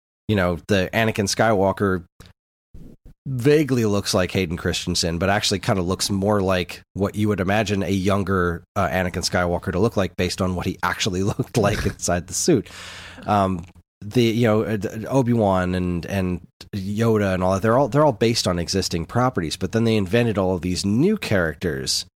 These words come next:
for the cartoons, and now seeing those characters being translated to live action has been a, just a real treat, and seeing Ahsoka translated to live action as just visually perfectly as, as she could have been,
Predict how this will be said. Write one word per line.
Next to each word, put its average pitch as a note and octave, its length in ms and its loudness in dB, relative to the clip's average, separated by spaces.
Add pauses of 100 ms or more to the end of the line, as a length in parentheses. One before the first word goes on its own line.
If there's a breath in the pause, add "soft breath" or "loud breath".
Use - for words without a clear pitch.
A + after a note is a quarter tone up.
(460)
for G#2+ 180 4
the F2+ 100 -2
cartoons, D#2 840 -2 (520)
and G2+ 140 0
now A#2 200 4
seeing G#2+ 340 0
those C#3 240 2
characters G#2 580 0
being G2+ 280 0
translated G2+ 580 0
to G#2 80 -4
live F2 280 0
action E2+ 640 -2 (260)
has G#2+ 180 0
been F#2+ 240 0
a, F2+ 160 0
just G#2+ 460 -4
a G#2 80 -2
real G2 460 -2
treat, C#2+ 360 -4 (140)
and F2+ 200 -2
seeing F#2+ 440 0 (420 loud breath)
Ahsoka C#3+ 380 2
translated G2 460 0
to F#2 60 0
live E2+ 220 2
action E2 400 -2
as G2 300 0 (580)
just - 280 2 (500)
visually A#2+ 580 2
perfectly G2 640 0
as, - 140 -2
as F#2+ 240 -2
she - 160 -2
could G#2 220 0
have D#2+ 140 -6
been, G#2 340 0